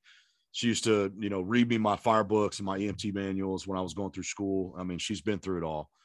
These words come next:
Um, but she supports me, um, a hundred percent in what I wanna do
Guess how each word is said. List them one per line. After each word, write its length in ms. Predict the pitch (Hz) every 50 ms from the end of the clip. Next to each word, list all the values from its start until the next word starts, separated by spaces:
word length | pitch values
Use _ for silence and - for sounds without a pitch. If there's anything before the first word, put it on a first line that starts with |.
| _ _ _ _ _ _ _ -
Um, 400 | 87 90 87 85 82 82 80 78 80
but 300 | 87 104 101 95 95 87 - _ - -
she 260 | - - - 127 120
supports 540 | - - 110 - - 117 113 107 - - 95
me, 320 | 104 101 98 92 82 - - _ _ -
um, 380 | 87 90 90 87 87 85 -
a 80 | 85 85
hundred 240 | - 117 110 98 85
percent 380 | 104 - - 104 98 98 -
in 60 | 85 90
what 120 | 92 92
I 40 | 90
wanna 220 | 92 90 90 87
do 280 | 78 73 85 87 85 82